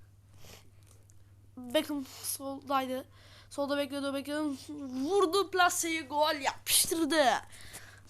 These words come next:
Müthiş fırsat. Pulisic, Pulisic,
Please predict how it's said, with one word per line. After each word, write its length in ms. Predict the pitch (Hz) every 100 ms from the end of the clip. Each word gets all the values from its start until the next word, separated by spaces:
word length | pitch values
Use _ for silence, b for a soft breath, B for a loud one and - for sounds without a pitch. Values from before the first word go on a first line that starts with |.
| B 294
Müthiş 380 | 285 302 339
fırsat. 340 | 320 285 262 - - B B B B B B
Pulisic, 460 | 311 349 294 - - B B -
Pulisic, 460 | 370 359 294 -